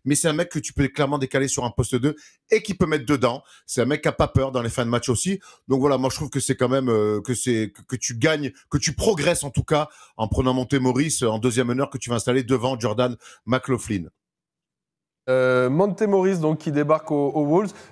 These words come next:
Speaker 2: De manière plus générale, sur l'équipe, Thomas, tu en penses quoi de ces Wolves ? On a parlé d'O K C tout à l'heure. Est-ce que c'est une équipe que tu vois aller loin ?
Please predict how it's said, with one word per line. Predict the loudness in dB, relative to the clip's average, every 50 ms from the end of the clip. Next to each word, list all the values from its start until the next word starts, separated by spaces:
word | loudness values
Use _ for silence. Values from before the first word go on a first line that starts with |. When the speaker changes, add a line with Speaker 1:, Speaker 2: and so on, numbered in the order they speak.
| -10 -6
Speaker 2:
De | -4 -2
manière | 0 0 2 0 0 -2
plus | -2 -4 -4
générale, | -2 0 2 2 2 2 2 0 -2
sur | -2 -2
l'équipe, | -2 -2 -2 -2 -4 -2
Thomas, | 0 0 2 2 2 0
tu | 0 -2 -4
en | -2
penses | -2 -2 -4 -4
quoi | -4 -4 -4 -4
de | -4
ces | -4 -2 0
Wolves ? | 0 2 2 2 0 0 0 0
On | 0 2
a | 2 2
parlé | 2 2 2 2 4
d'O | 2 2 0
K | 0 -2 -2
C | -2 -2 -4
tout | -2 0 2
à | 2
l'heure. | 2 4 2 2
Est-ce | 2 0 -2
que | -4 -4
c'est | -2 -2 -2
une | -2
équipe | -2 -2 -4 -6 -4
que | -4 -4
tu | -6 -6 -4
vois | 0 2 2
aller | 2 2 2
loin ? | 2 0 0 -2